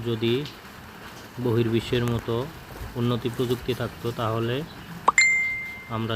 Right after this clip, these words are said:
যারা কৃষি কাজ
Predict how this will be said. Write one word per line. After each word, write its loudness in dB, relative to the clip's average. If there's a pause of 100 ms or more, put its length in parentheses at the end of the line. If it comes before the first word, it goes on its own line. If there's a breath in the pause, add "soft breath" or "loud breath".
যারা 0 (2750)
কৃষি 4 (2500)
কাজ 6